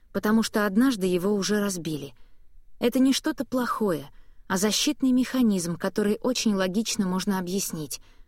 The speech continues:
ответила Элли. Я затаила дыхание. Внезапно мне стало ясно, что Элли говорила правду.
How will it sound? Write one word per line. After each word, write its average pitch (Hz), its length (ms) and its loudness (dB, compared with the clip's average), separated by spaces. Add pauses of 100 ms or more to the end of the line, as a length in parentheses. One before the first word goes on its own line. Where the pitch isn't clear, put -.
ответила 160 560 -6
Элли. 147 380 -10 (960)
Я 190 240 0
затаила 185 500 -2
дыхание. 151 640 -6 (880)
Внезапно 202 600 2
мне 202 200 2
стало 208 300 -4
ясно, 185 560 -2 (400)
что - 320 -2
Элли 233 300 2
говорила 202 480 2
правду. 185 540 -2